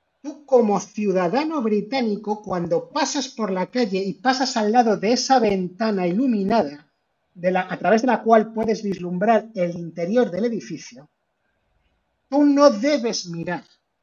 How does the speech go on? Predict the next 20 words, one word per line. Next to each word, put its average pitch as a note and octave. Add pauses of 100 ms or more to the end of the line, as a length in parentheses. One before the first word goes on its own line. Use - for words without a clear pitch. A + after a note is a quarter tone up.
(1300)
porque F#3+
debes A#3
respetar A#3
la B3
privacidad G3+ (160)
de F3
aquel A3
que G3+
no F#3
está G#3
ocultando F3+
nada. E3 (1200)
Cuando F#3+
llegas C4+
a C#4+
la C4+
altura A#3
de F#3
esa G#3+
ventana, E3+